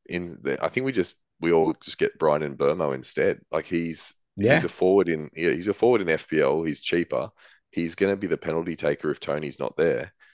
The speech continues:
Speaker 1: Um, and yeah, like, they do have decent attacking fixtures. So, you know, I think that as long as it's not,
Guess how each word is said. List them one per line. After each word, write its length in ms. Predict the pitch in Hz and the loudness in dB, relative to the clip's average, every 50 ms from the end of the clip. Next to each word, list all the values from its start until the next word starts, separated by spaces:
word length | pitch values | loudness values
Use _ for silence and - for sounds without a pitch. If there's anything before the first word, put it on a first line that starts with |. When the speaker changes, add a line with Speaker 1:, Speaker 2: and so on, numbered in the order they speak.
| _ _ _ _ - | _ _ _ _ -6
Speaker 1:
Um, 560 | - 76 80 80 76 76 78 78 78 78 - _ _ _ _ _ _ _ _ _ _ - | -4 -2 0 0 -2 -4 -8 -12 -14 -14 -18 _ _ _ _ _ _ _ _ _ _ -4
and 340 | 80 82 82 82 85 80 73 - | -2 -2 -2 -2 -6 -10 -12 -6
yeah, 240 | - 95 98 78 67 | 0 2 2 2 4
like, 260 | 65 73 73 71 - | 2 0 -2 -2 -2
they 180 | - 73 78 76 | -2 -2 -2 -2
do 220 | 71 80 80 76 | -2 -4 -4 -2
have 240 | 76 78 76 73 - | 0 -2 -2 -2 -2
decent 460 | - 73 73 71 - - 73 67 - - | -4 -4 -4 -4 -6 -10 -10 -10 -8 -10
attacking 500 | 76 - - 78 73 - - 73 71 69 | -10 -6 -6 -8 -8 -8 -10 -14 -14 -12
fixtures. 600 | - - 92 - - - - 69 65 65 - - _ - - _ _ _ _ _ - | -8 -8 -8 -6 -6 -6 -6 -6 -8 -8 -12 -16 _ -20 -20 _ _ _ _ _ -10
So, 640 | - - 90 82 78 78 80 80 80 80 76 69 - - _ _ _ | -4 0 2 4 4 4 4 4 4 2 2 -2 -6 -10 _ _ _
you 180 | - 90 98 98 | -4 -4 -2 0
know, 200 | 78 67 69 71 - - | 0 -2 -4 -4 -4 -6
I 80 | 80 | -4
think 300 | 85 - 101 95 92 - | -2 -2 -4 -4 -4 -2
that 160 | - 87 - _ - | -2 -2 -2 _ -4
as 180 | 87 87 87 90 | -6 -6 -2 0
long 220 | 101 104 117 120 | 0 0 2 2
as 180 | 120 120 110 104 | 0 0 0 -2
it's 220 | - - - - | -4 -4 -6 -6
not, 240 | 85 82 78 - | -4 -2 -2 -4